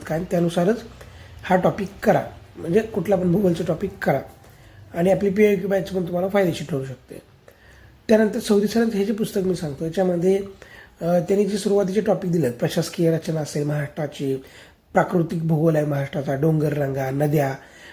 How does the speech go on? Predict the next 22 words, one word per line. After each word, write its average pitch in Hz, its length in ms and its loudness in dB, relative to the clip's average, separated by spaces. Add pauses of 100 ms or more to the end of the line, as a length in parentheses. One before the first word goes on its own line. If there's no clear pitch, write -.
(140)
प्राकृतिक 220 480 0
भूगोलावरती 214 460 4
खूप 208 180 -2
क्वेश्चन 185 220 0
येतात 165 260 -4
दिसत 147 340 -8
आहेत, 131 180 -6 (640)
डोंगर 175 300 6
रांगा, 151 480 -2
खाडी, 151 480 0
नद्या, 147 560 0 (640)
त्यानंतर, 170 580 4 (500)
अ, 165 320 0 (600)
जो 208 120 6
काही, 214 200 4
अ, 190 300 -4
दुसरा 196 300 2
पार्ट 185 260 0
आहे 156 100 -4
ऊर्जा 160 320 2
साधने 147 320 -2
असतील, 135 360 -6